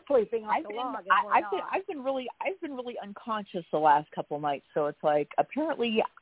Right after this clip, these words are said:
Speaker 2: I'm sleeping well. I'm not sure what's going on in astral school because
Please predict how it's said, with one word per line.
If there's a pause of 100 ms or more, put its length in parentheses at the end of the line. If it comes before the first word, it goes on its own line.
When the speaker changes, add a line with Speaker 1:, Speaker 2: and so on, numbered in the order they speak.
(140)
Speaker 2:
I'm (500)
sleeping
well.
I'm
not (140)
sure
what's (100)
going
on
in
astral
school
because